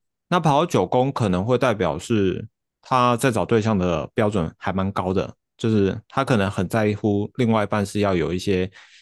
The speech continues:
学历地位的，或者是道德观的，或者是七宫主星跑到十二宫，十二宫是一个消失的宫位，所以消失的宫位可能代表你另外，另外一半比较容易找不到，或者是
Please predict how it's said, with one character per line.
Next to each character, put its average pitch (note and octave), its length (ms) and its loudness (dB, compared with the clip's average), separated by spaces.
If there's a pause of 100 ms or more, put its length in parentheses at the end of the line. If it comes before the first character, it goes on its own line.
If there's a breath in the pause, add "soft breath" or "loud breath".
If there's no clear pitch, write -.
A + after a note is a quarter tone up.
学 G#2+ 140 0
历 A#2 180 2
地 A#2 180 2
位 A2 260 2
的， E2+ 220 -2
或 A2 160 0
者 G2 60 0
是 G#2+ 100 -2
道 G2+ 180 0
德 E2 140 -4
观 E2+ 200 -2
的， D2+ 120 -8
或 E3 160 2
者 C3+ 80 2
是 D3 260 2 (220 loud breath)
七 D3+ 240 0
宫 D3+ 160 0
主 G2+ 160 0
星 B2 180 0
跑 A2 100 0
到 G#2 140 0
十 - 200 -4
二 G2 100 0
宫， G2 200 -4
十 A#2+ 140 -2
二 A#2+ 80 2
宫 B2 180 0
是 A#2+ 140 -4
一 A2+ 60 0
个 G#2+ 120 -2
消 G2+ 200 -2
失 G2+ 180 -4
的 F#2 80 0
宫 E2+ 260 -4
位， F2+ 200 -4 (420)
所 C#3+ 100 0
以 C#3+ 40 2
消 D3+ 140 2
失 D3+ 100 0
的 D#3 80 4
宫 C#3 160 0
位 C#3 100 4
可 A2+ 120 0
能 G2+ 220 0
代 C3+ 140 -2
表 G2 200 -2
你 F#2 200 0
另 A2+ 180 0
外， G#2 220 0 (280)
另 D#3 180 0
外 D3 120 2
一 - 20 -2
半 C3+ 180 2
比 F#2+ 80 -8
较 A2+ 140 2
容 G#2 160 2
易 A2 80 2
找 E2 140 -2
不 - 100 -10
到， G#2 180 2
或 A2+ 120 0
者 F#2+ 60 0
是 G2+ 280 0